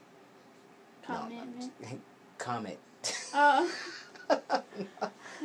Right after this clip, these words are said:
Speaker 1: So what do you, what do you wanna talk about now?
Speaker 2: Mm, I don't know. I feel like we talked about everything, but at the same time, I feel like there's more to talk about, definitely.
Speaker 1: I actually have something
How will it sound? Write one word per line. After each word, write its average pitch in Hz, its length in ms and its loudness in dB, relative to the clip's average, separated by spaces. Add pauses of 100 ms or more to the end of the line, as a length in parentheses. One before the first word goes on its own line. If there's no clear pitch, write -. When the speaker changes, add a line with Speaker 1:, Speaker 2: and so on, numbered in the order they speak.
(560)
Speaker 1:
So - 160 4
what 135 220 6
do 139 60 4
you, 139 60 -2
what 139 160 0
do 139 60 0
you 139 80 0
wanna 113 180 -6
talk 104 160 -10
about 98 240 -8
now? 104 240 -10 (840)
Speaker 2:
Mm, 370 720 -6 (340)
I 254 120 -4
don't 339 160 -4
know. 403 60 -6 (100)
I 349 40 -6
feel 320 180 -8
like 320 80 -8 (100)
we 285 80 -10
talked 254 320 -8
about 269 160 -6 (100)
everything, 262 720 -6
but 220 360 -10 (680)
at 247 100 -8
the 254 80 -8
same 254 200 -8
time, 240 300 -12
I 247 40 -12
feel 240 180 -12
like 233 120 -14
there's 233 200 -12
more 226 120 -14
to 226 160 -16
talk 226 140 -10
about, 226 200 -12
definitely. 233 420 -14 (1700)
Speaker 1:
I 120 140 -2
actually 95 560 -6
have 90 240 -6
something 92 400 -10